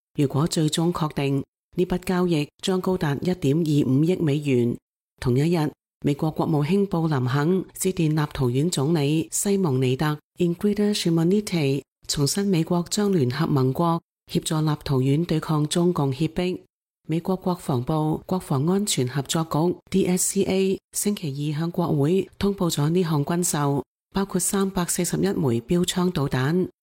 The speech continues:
三十個標槍指揮發射裝置C L U、備件同技術支持。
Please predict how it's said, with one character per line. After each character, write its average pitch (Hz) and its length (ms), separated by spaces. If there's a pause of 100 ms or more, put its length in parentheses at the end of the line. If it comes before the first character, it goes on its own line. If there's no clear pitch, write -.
三 196 260
十 185 120
個 - 160
標 175 260
槍 190 260
指 190 220
揮 180 200
發 170 220
射 151 240
裝 180 260
置 156 380 (160)
C - 240
L 185 240
U、 190 480 (160)
備 156 160
件 160 320
同 131 180
技 151 200
術 147 180
支 208 220
持。 123 440